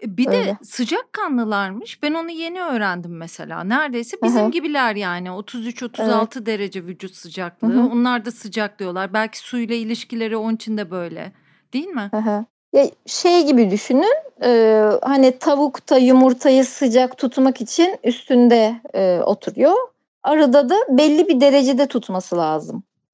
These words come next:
Speaker 1: Hmm.
Speaker 2: Kovanın iç sıcaklığı yaz ve kış aylarında aynı. Çünkü yumurtanın, eee, optimum hani, eee, büyüme, eee, sıcaklığı o derecede. Eee,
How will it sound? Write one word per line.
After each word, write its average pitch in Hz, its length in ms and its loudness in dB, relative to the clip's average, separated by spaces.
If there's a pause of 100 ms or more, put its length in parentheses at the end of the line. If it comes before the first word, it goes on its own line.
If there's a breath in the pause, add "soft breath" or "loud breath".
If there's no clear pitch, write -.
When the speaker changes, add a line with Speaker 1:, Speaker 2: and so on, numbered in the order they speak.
Speaker 1:
Hmm. 220 120 -12
Speaker 2:
Kovanın 320 500 2
iç 370 140 2
sıcaklığı 240 680 2
yaz 311 520 2
ve 269 240 4
kış - 280 -2
aylarında 226 640 2
aynı. 208 600 -2
Çünkü 285 340 -2
yumurtanın, 269 960 4 (100)
eee, 202 880 2 (280)
optimum 240 800 4
hani, 220 340 0 (600 soft breath)
eee, 196 400 2
büyüme, 240 720 4 (120)
eee, - 180 -10 (120)
sıcaklığı 226 840 0
o 220 320 4
derecede. 208 500 0 (920)
Eee, 226 60 2